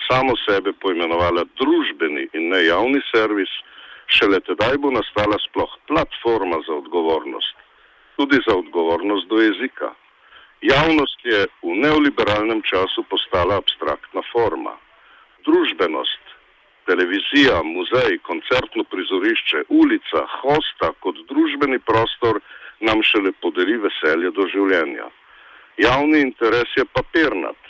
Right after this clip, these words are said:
medtem ko nas družbeni prostor opolnomoči za odgovornost. Navsezadnje tudi za odgovornost do jezikovne forme, ki jo predstavljamo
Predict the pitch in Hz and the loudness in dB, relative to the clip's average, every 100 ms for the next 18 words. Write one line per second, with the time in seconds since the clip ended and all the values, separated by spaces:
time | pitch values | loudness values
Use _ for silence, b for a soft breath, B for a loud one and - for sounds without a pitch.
0 | - _ _ _ - 90 - 101 95 - | -20 _ _ _ -6 -6 -2 -2 -2 -2
1 | 85 78 73 - 139 160 143 143 131 - | -2 -2 -4 0 2 2 2 0 0 0
2 | 107 110 - 110 101 101 95 98 95 92 | 0 0 -2 -4 -2 -4 -4 -4 -2 -2
3 | 110 120 - 107 117 110 104 123 123 135 | 0 0 -2 -4 0 0 0 0 2 2
4 | 95 76 60 - _ _ _ _ _ _ | 0 -6 -8 -12 _ _ _ _ _ _
5 | _ 95 92 87 98 95 123 120 113 92 | _ -4 -4 -4 -6 -2 0 0 -4 -4
6 | 147 139 117 110 92 90 101 110 104 104 | -4 -4 -2 -2 -2 -2 0 2 2 -2
7 | 95 80 92 87 82 101 - 98 90 78 | -4 -4 -2 0 -2 -4 -4 -2 -2 -6
8 | - 127 131 127 120 - - 104 90 78 | -2 0 0 0 -2 -4 -2 0 -2 -8
9 | 78 - 82 76 82 85 87 | -10 -6 -2 0 0 -2 -6